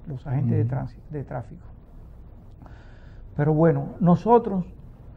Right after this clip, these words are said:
Speaker 1: en ese sentido estamos en desacuerdo y lo hemos planteado, eh, de que no debe ser así. ¿Por qué? Porque ¿cuáles son las actividades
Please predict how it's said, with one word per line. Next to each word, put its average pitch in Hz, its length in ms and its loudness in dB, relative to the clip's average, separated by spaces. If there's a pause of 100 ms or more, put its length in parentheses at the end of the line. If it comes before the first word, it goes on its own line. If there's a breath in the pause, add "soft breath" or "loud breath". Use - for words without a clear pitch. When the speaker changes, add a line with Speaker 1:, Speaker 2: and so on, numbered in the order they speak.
(200 soft breath)
Speaker 1:
en 175 160 6
ese 196 160 0
sentido 202 520 -2
estamos 165 440 0
en 156 140 -2
desacuerdo 175 640 -2
y 165 60 0
lo 156 80 0
hemos 165 220 0
planteado, 180 640 -2 (840 soft breath)
eh, 151 300 -2
de 165 140 0
que 165 120 0
no 165 160 4
debe 170 220 2
ser 170 180 -4
así. 127 260 -6 (1120 soft breath)
¿Por 214 180 2
qué? 175 300 -2 (800 soft breath)
Porque 180 260 -6 (200)
¿cuáles 254 340 8
son 262 240 4
las 247 220 4 (520)
actividades 196 1160 6